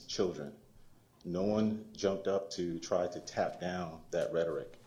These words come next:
That is the rhetoric that I'm talking about. That is what I'm trying to be very clear on. Jeff Marcus, the state, they can hide behind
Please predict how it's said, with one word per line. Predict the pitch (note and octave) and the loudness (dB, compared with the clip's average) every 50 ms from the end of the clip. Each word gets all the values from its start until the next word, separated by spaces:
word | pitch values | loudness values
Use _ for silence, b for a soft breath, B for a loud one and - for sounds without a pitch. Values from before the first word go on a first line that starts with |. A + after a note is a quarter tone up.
| b b b b b b - | b b b b b b -14
That | - D#2 F2+ G2 A2+ | -4 2 4 6 6
is | B2 A#2 | 6 6
the | A2 G2 | 4 4
rhetoric | F#2+ G2+ G2 F#2+ F#2 F#2 F#2+ - - - | 6 8 8 8 6 4 2 0 0 -2
that | E2 D#2+ - - | 0 0 0 -2
I'm | E2+ F2 F2 E2+ E2+ E2+ E2 - - - | -4 -4 -4 -4 -6 -6 -8 -12 -12 0
talking | - A2 A2+ A2+ C3+ C3 | 2 2 2 4 2 2
about. | B2 C3 C3 C#3+ D#3 F#3 - - - - _ B B B B B B B B - - | 4 4 4 4 2 0 -4 -10 -16 -12 _ B B B B B B B B -6 -2
That | D#2+ D#2+ D#2+ | 0 2 2
is | D#2+ E2 D#2+ | 2 0 0
what | D#2+ D#2+ | -2 -4
I'm | D#2+ D#2 | -4 -4
trying | D#2 - F2 E2+ E2+ | -6 -6 -6 -4 -4
to | D#2 | -4
be | C#2+ | -2
very | - E2+ D#2 D#2 | 0 0 0 0
clear | D#2 - - - G#2+ A2+ A#2+ | 0 0 4 6 6 6 6
on. | C3 C#3+ D#3 E3 - - - b b b b b b b b b b - | 6 2 0 -2 -6 -10 -16 b b b b b b b b b b -4
Jeff | D2 F2 F2+ G#2+ - - - - - - | 4 6 6 6 6 4 -4 -10 -12 -6
Marcus, | F#2 F2+ F#2 A2 A#2 - C3+ D3 - - - - - - - - - - | 2 4 4 4 4 2 -2 -2 -2 -6 -10 -14 -18 -20 -20 -20 -18 -10
the | - | -8
state, | - - - - F#2 G#2 C3 - - - - - - - - _ _ _ _ - - - b b b b b b b b b b | -8 -4 2 4 4 4 4 0 -4 -8 -14 -18 -20 -20 -20 _ _ _ _ -20 -20 -20 b b b b b b b b b b
they | - - D#2+ F2+ G2 | -14 0 4 4 4
can | A#2 - C3 | 4 4 0
hide | A2+ - - B2 C3 D3 E3+ E3 D3 - - | 0 0 2 4 4 6 6 6 4 4 2
behind | - E2+ E2+ F#2 E2 D2+ D2 D2+ - - - | 0 0 0 -2 -4 -4 -6 -8 -10 -12 -14